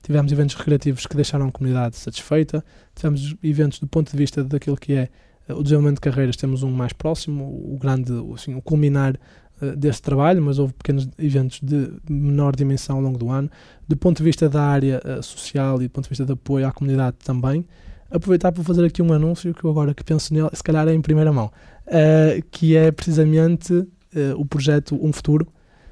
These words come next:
Eh, o projeto Um Futuro é um que surge, se não estou em erro, em dois mil e dezassete, arquitetado numa lógica de apoio ali ao bairro das Inguardas,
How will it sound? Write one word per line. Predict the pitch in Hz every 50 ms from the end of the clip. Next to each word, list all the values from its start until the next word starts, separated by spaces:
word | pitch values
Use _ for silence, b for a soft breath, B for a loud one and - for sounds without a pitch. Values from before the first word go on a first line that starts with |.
| b b b -
Eh, | 160 147 139
o | 139
projeto | 135 143 156 151 147 156
Um |
Futuro | 143 - - 156 151
é | 147
um | 147 147
que | 143 -
surge, | - 160 143 135
se | - - 156
não | 147 147
estou | 135 - 151
em | 143 139
erro, | 135 143
em | 143
dois | 143 135
mil | 143 147 147 143 139
e | 127
dezassete, | 123 127 123 127 - - - 143 143 - - - - b b b b b b b b b b
arquitetado | 156 135 - - 143 - 156 151 - - 151 147 147 143
numa | 147 151 151 147
lógica | 147 147 147 143 135 - - 147
de | 135 131 139 147 143
apoio | - 147 - - - 147 143 139 139
ali | 135 135 139 135 131
ao | - 135 135
bairro | 135 135 131 131 131 - - -
das | 156 147 135 151 143 123
Inguardas, | 127 123 123 135 131 139 139 147 160 - -